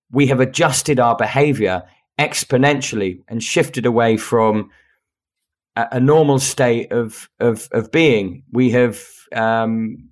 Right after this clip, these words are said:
uh, transformed our entire kind of worldviews all around this so-called existential threat. Now, you know, the important points to mention are that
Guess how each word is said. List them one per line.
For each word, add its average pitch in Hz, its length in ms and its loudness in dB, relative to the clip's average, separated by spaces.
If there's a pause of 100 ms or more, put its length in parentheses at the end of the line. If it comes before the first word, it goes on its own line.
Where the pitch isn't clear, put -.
(100)
uh, 113 500 -4
transformed 151 960 0 (880)
our 143 240 2
entire 147 640 0
kind 139 220 -2
of 127 80 -6
worldviews 123 760 0
all 143 160 0
around 127 420 2
this 123 500 -2 (480)
so-called 156 560 0
existential 120 680 -4
threat. 151 540 0
Now, 139 400 2 (1900)
you 175 100 0
know, 147 300 4 (220)
the 165 100 0
important 190 400 2
points 160 340 2
to - 100 0
mention 151 500 0
are 131 260 -2
that 139 440 -4